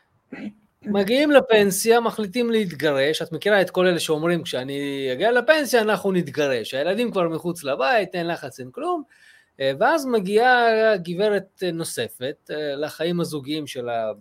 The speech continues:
הגבר או של האישה, בן זוג או בת זוג, זה לא משנה, הם ממשיכים לחיות, אה, כמובן שיש להם נכסים משל עצמם, אלה יש להם נכסים משל עצמם,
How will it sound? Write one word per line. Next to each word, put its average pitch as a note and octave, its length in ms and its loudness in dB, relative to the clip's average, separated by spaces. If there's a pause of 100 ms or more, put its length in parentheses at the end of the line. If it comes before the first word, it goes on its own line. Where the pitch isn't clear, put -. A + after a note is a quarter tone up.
(680)
הגבר F#3 480 0
או E3+ 100 0
של C3 180 -6
האישה, C3 680 -2
בן C3 180 -6
זוג C3+ 200 -8
או A2 80 -4
בת B2+ 180 0
זוג, E3+ 140 -6
זה B2+ 120 -8
לא C3+ 100 -4
משנה, B2 420 -10
הם E4 200 -4
ממשיכים C4 500 -4
לחיות, A#3+ 560 0 (600)
אה, C3+ 1040 0 (140)
כמובן F3+ 380 0
שיש D3 640 -2
להם C3+ 200 -4
נכסים C3+ 440 -6
משל C#3+ 280 -6
עצמם, C#4+ 500 -6 (280)
אלה D#3+ 160 2
יש C#3+ 180 -2
להם C3 120 -4
נכסים B2+ 380 -10
משל G#2+ 240 -8
עצמם, B3+ 340 -2